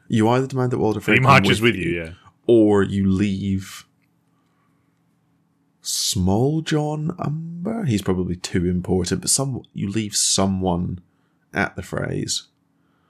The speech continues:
Speaker 1: And you
Speaker 2: Roose
Speaker 1: take
Speaker 2: Bolton.
Speaker 1: <laughs> Yeah, n-, mm, that could be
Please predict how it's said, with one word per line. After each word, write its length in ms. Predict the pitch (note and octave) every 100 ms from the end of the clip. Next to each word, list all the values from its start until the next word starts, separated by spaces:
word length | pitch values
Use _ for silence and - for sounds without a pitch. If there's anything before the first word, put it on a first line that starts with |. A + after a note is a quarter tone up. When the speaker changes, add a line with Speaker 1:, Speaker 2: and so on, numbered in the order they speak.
| _ _ _ _ _ _ _ _ _ _ _ _ _ _ - -
Speaker 1:
And 160 | F2+
you 120 | G#2+
Speaker 2:
Roose 100 | G2
Speaker 1:
take 180 | F2+ G2+
Speaker 2:
Bolton. 360 | F#2+ F#2 F2 F2+ _ -
Speaker 1:
<laughs> 280 | - - -
Yeah, 340 | F2 F2+ - -
n-, 180 | G2 F#2
mm, 540 | - A2 G#2+ G2 F2+ F2 -
that 140 | A2+ -
could 160 | E3+
be 120 | -